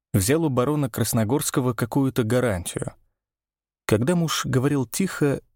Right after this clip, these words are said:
все замирали. Изольда не знала, чего бояться больше:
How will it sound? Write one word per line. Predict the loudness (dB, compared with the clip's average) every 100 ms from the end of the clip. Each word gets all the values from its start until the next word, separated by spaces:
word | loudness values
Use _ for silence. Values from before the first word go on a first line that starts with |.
| _ _
все | -4 0 2
замирали. | 2 2 2 2 0 -2 -10 _ _ _ _ _ _ _ _ 0
Изольда | 2 2 2 2
не | 2 2
знала, | 0 -2
чего | -2 0 0
бояться | 2 0 0 0
больше: | 0 2 0 -2 -6